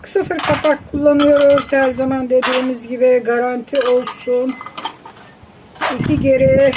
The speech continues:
ve bir ileri yöntemiyle kapatacağız. Hemen elimize bir bez alıyoruz. Tabii ki de sıcak şu anda.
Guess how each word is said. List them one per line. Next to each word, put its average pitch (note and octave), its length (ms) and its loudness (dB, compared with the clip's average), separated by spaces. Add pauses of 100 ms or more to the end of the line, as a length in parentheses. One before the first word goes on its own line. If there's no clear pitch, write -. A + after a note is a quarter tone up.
(100)
ve B3 100 2
bir C4 140 0
ileri B3+ 460 2
yöntemiyle B3 920 -2
kapatacağız. A#3+ 760 -4 (300)
Hemen A#3 240 -8
elimize A3+ 520 -2
bir G#3+ 240 -2
bez A3+ 240 2
alıyoruz. A#3 560 0
Tabii A3+ 240 -4
ki A3+ 120 -10
de A#3 180 -2 (960)
sıcak A#3+ 280 -4
şu A3+ 260 -2
anda. A3 400 0